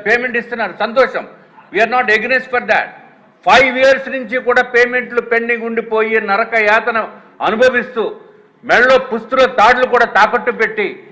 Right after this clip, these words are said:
అప్పులు ఇచ్చేవాడే దొరకనటువంటి పరిస్థితుల్లో వాళ్ళ వైపు కూడా కొంత దయ చూపించవలసిన అవసరం ఉంది అధ్యక్ష.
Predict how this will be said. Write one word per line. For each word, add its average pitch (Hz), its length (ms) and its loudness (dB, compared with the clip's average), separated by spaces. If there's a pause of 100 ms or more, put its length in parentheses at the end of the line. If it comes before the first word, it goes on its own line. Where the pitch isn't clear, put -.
(320)
అప్పులు 247 320 -2
ఇచ్చేవాడే 254 480 4
దొరకనటువంటి 220 760 0
పరిస్థితుల్లో 208 920 -4 (300)
వాళ్ళ 190 320 6
వైపు 254 300 4
కూడా 247 240 4
కొంత 220 580 0 (1120)
దయ 220 300 4 (120)
చూపించవలసిన 208 580 -6
అవసరం 160 300 -8
ఉంది 139 160 -14
అధ్యక్ష. 110 280 -20